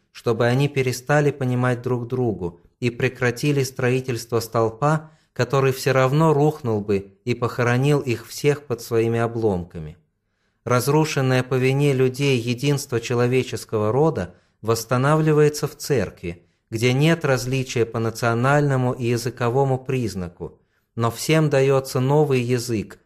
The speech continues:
язык веры и молитвы, единомыслия и любви. Всякий раз, когда Вавилонская башня рушится, а она вновь и вновь рушится на протяжении всей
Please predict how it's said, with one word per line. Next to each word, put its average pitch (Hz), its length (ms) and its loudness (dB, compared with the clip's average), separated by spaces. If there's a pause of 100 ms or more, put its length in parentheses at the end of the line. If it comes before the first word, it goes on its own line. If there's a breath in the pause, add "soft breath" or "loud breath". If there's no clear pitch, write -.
(120)
язык 117 420 -2
веры 143 380 2
и 135 140 -4
молитвы, 120 720 -4 (120)
единомыслия 117 920 0
и 127 140 -4
любви. 110 640 -4 (1600)
Всякий 160 500 0
раз, 127 260 2
когда 117 340 0
Вавилонская 127 720 2
башня 120 480 0
рушится, 127 680 -4 (280)
а 113 160 0
она 123 180 4
вновь 151 380 2
и 131 120 0
вновь 123 360 0
рушится 127 520 -2
на 107 120 -2
протяжении 113 680 -2
всей 151 380 0